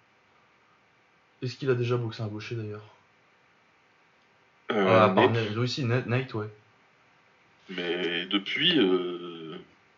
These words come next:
Speaker 2: en même temps, il a pas, il a pas, il a pas boxé grand-chose depuis,
Speaker 1: Bah
Speaker 2: mais
Speaker 1: non, il a pas boxé grand monde, hein.
Speaker 2: mais pas, mais pas de gaucher, il me semble pas, hein. En
Speaker 1: Non,
Speaker 2: dehors
Speaker 1: non,
Speaker 2: de
Speaker 1: non,
Speaker 2: ça,
Speaker 1: non.
Speaker 2: c'était, c'était, c'était Poirier avant, et puis,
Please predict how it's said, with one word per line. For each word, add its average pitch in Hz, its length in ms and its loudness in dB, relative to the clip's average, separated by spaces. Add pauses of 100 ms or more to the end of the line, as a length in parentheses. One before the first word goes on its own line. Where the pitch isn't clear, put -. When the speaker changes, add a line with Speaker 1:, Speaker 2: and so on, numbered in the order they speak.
(920)
Speaker 2:
en - 20 -18
même - 80 -20
temps, 101 80 2
il 95 60 4
a - 40 0
pas, - 220 -4
il - 100 -8
a - 60 -8
pas, - 200 -6
il - 80 -6
a - 40 -2
pas - 120 -6
boxé 190 260 -4
grand-chose - 480 0
depuis, 185 240 -4
Speaker 1:
Bah 113 260 6
Speaker 2:
mais 107 100 -6
Speaker 1:
non, 135 80 -6
il 117 40 -6
a 107 40 -8
pas 110 120 -8
boxé 104 220 -4
grand 104 160 0
monde, 131 180 -2
hein. 135 100 -6 (580)
Speaker 2:
mais 82 240 6
pas, 98 400 6
mais 92 100 -6
pas 110 120 0
de 98 80 -4
gaucher, 98 240 2
il 196 60 4
me 196 40 -4
semble - 280 -4
pas, 190 80 4
hein. 208 40 6
En 160 300 -2
Speaker 1:
Non, 120 40 -2
Speaker 2:
dehors 165 180 6
Speaker 1:
non, 160 80 2
Speaker 2:
de 131 60 2
Speaker 1:
non, - 60 0
Speaker 2:
ça, 110 100 6
Speaker 1:
non. 139 120 6
Speaker 2:
c'était, 87 400 -8
c'était, - 560 -18
c'était 87 220 -6
Poirier 85 340 -2
avant, 95 260 2
et 127 40 2
puis, - 160 -14